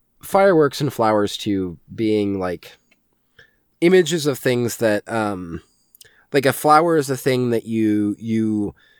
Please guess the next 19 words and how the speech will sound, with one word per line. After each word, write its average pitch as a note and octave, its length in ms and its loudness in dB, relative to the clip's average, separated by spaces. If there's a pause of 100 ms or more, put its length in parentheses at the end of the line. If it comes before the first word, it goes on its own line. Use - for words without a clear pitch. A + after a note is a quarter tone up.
(800)
cut F3 320 2 (140)
to, E3 140 2
like, C3+ 280 -2
put E3 120 0
into D#3 260 0
your B2+ 160 2
home, A2+ 300 0
and A2+ 80 0
it's, G#2+ 200 -2
like, A2 180 0
basically A#2+ 420 -2
already G#2+ 320 0
dying G2+ 380 -2
and F#2 80 -6
it's F2 140 -12
going G2+ 160 -4
to F#2 80 -6
wilt F2 320 -8
and D#2+ 280 -12